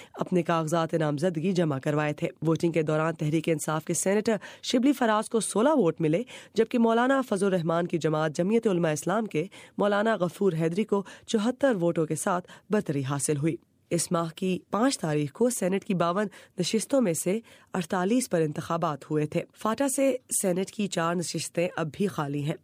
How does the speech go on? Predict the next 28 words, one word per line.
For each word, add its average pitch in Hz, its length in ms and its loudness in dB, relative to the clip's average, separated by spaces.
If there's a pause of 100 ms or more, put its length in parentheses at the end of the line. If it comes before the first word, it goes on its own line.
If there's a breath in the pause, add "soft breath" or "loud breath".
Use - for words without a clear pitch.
چھتیس 208 480 -2
امیدواروں 160 460 0
نے 190 140 2
ان 175 60 2
انتخابات 156 640 -2
کا 165 100 -4
بائیکاٹ 147 420 -4
کیا 208 220 -2
تھا۔ 202 160 -4 (240)
چار 170 280 0
مارچ 175 360 -2
کی - 80 -4
شب 160 340 -2
فاٹا 165 280 -2
کے 165 140 -4
لیے 185 160 0 (120)
سینیٹ 160 260 0
کے 165 100 2
انتخاب 160 480 -4
کے 180 100 -4
طریقہ 175 320 -2 (140)
کار 156 200 -2
میں 151 180 -2
تبدیلی 160 400 -2
کی 147 200 -6
گئی 170 160 2
تھی 240 180 0
اور 233 140 2